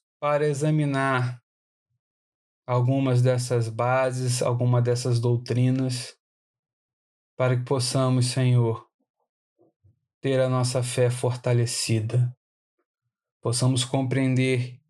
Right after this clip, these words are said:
intelectualmente, possamos compreender e vivenciar emocionalmente,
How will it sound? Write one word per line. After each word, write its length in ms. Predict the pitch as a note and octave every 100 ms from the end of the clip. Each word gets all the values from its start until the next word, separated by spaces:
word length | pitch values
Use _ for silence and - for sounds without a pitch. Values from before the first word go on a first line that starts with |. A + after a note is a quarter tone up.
| _ -
intelectualmente, 1400 | B2+ C3 C3 B2 - C3+ B2+ A#2+ G#2+ A2+ B2+ - - _ _ _ _ _ _ _ _ _ _
possamos 500 | C#3 B2+ C#3+ C#3 B2
compreender 1120 | - D3 D3 C#3+ C#3 C3+ C3 C#3 D3+ D3+ D3 - _
e 120 | D3 C#3
vivenciar 1160 | C#3+ C#3 C#3+ D3 - - C3 B2+ B2+ B2 B2 _ _ _ -
emocionalmente, 1400 | C3+ C3+ C3 B2+ C#3 C3+ B2+ A#2+ A#2 G#2+ - - -